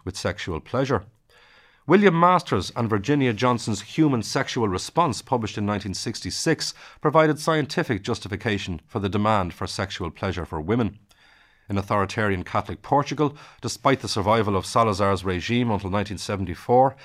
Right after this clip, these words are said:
and the fact that all concealing costumes remained de rigueur for men and women, social culture and the conservative traditions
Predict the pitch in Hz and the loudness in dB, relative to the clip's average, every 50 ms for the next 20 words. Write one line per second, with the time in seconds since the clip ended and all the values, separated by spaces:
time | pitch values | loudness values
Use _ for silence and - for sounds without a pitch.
0 | - - - - 127 160 185 170 - - 127 110 104 - - - 95 104 - - | -20 -10 -2 2 2 2 2 2 0 2 2 2 2 0 -2 -4 -4 -4 -2 0
1 | 120 117 110 104 - 107 95 - - 107 98 95 90 80 - - 113 110 - - | 0 2 2 0 -2 -4 -6 -4 -4 -4 -2 -4 -4 -6 -6 -4 -4 -4 -4 -4
2 | - 98 92 87 - - 92 95 98 101 101 98 90 82 92 82 110 107 110 98 | -4 -4 -4 -4 -4 -4 -4 -2 0 0 -2 -2 -4 -6 -6 -4 -2 0 0 0
3 | 92 80 87 113 120 117 107 107 104 - - - - 104 87 82 98 110 113 110 | 0 2 4 4 6 6 4 2 0 -4 -16 -12 -8 -6 -4 0 2 2 2 2
4 | 95 90 - 120 156 160 110 101 107 107 110 117 117 - - - - - - - | 0 0 0 0 0 0 2 2 2 2 2 0 -2 -4 -10 -20 -20 -20 -20 -20
5 | - - - 233 254 - 220 - - 143 143 131 - - - 113 - 120 110 104 | -2 4 6 6 6 6 2 0 2 2 2 2 2 0 -2 -2 0 -2 -2 -2
6 | - - 101 - - 147 143 139 113 107 104 95 - - 101 117 110 - - 98 | -2 -4 -6 -2 0 2 4 4 4 2 -2 -2 -4 -4 -2 -2 -2 -2 -4 -6
7 | 92 85 - - | -6 -6 -8 -12